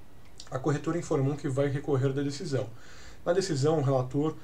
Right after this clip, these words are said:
do caso, o desembargador Hélio Nogueira, considerou a inexistência de indícios de violação à legislação concorrencial ou mesmo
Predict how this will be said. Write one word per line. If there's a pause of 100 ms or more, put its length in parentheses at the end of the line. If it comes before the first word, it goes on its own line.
(180)
do
caso,
o
desembargador (140)
Hélio
Nogueira, (300)
considerou
a (100)
inexistência
de
indícios
de
violação
à
legislação (120)
concorrencial (340)
ou
mesmo